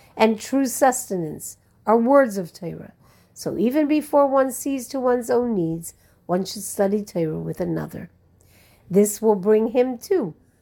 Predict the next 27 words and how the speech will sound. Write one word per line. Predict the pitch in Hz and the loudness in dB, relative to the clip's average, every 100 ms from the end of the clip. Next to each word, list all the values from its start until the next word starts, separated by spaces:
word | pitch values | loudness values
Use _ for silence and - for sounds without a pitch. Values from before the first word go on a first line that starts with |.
| _ - | _ -8
the | 175 | -2
merit | 196 190 214 - - | 2 4 2 0 -4
of | 185 | -8
hungering | 202 226 220 220 220 214 | -2 0 2 2 2 0
not | 202 202 | -2 -4
for | - 302 | -8 -6
bread | 254 247 240 226 _ _ _ | -2 -2 -2 -6 _ _ _
and | 175 170 | -8 -4
thirsting | 202 214 208 269 254 | 0 0 0 -4 0
not | 240 233 233 | 0 0 -2
for | - 269 | -4 -2
water, | 226 185 175 170 170 _ _ - | 0 -2 -2 -4 -8 _ _ -4
but | 202 202 | -2 0
to | 226 | 0
hear | 214 226 | 2 2
the | 226 226 | 2 0
word | 202 202 | 2 0
of | 202 190 | 0 -6
God, | 175 160 170 - _ _ _ _ - | -8 -8 -12 -18 _ _ _ _ 0
which | 262 - | 0 2
he | 311 | 2
will | 285 294 | 4 2
hear | 302 311 294 | 4 2 2
from | - 214 | -2 -6
our | 190 | -4
righteous | 180 185 208 262 226 254 | -2 -2 -4 -8 -10 -8
Redeemer, | 240 202 190 190 196 | -8 -4 0 0 -2